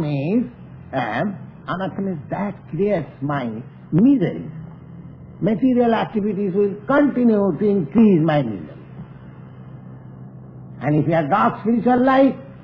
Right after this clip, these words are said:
then your material miseries will be gradually decreased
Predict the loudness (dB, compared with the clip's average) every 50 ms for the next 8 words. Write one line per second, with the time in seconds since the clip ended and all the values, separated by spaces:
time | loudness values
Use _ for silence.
0 | -4 0 2 4 4 4 4 4 4 2 0 -2 -6 -12 -18 -18 -10 -4 -2 -2
1 | -2 0 0 0 0 0 2 0 0 0 0 -2 -2 -2 -4 -4 -6 -6 -6 -6
2 | -8 -8 -10 -18 -20 -20 -20 -14 -6 0 2 2 4 4 2 2 0 0 0 0
3 | -2 -2 0 2 4 4 4 4 2